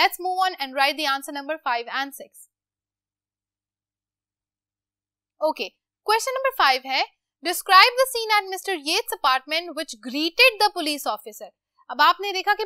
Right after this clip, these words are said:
पुलिस ऑफिसर को पहले तो नहीं पता था कि क्या है, जब तक उसने होल ड्रॉ नहीं किया अंदर। जब उसने डोर में होल बनाया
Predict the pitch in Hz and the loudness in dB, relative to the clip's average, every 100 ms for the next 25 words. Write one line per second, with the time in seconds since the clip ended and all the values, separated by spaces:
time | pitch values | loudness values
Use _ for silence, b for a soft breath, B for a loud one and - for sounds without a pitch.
0 | 359 320 370 403 370 381 392 381 330 302 | -6 -4 0 0 0 -2 -6 -4 -2 -2
1 | 349 381 381 480 381 349 349 349 _ _ | -4 -6 -6 -4 -2 -2 -2 -6 _ _
2 | - 381 - 311 320 262 214 302 370 403 | -4 -2 2 2 2 -2 0 0 2 0
3 | 359 381 359 294 320 349 262 269 262 254 | 0 -2 -2 2 2 2 2 2 0 -6
4 | - 208 196 190 190 - 311 330 381 392 | -8 -10 -10 -14 -16 -4 -4 -2 -4 -4
5 | 233 233 269 302 381 339 294 _ _ - | -6 -4 2 2 2 -2 -4 _ _ -4
6 | 302 403 440 370 262 220 | 2 4 6 4 0 -2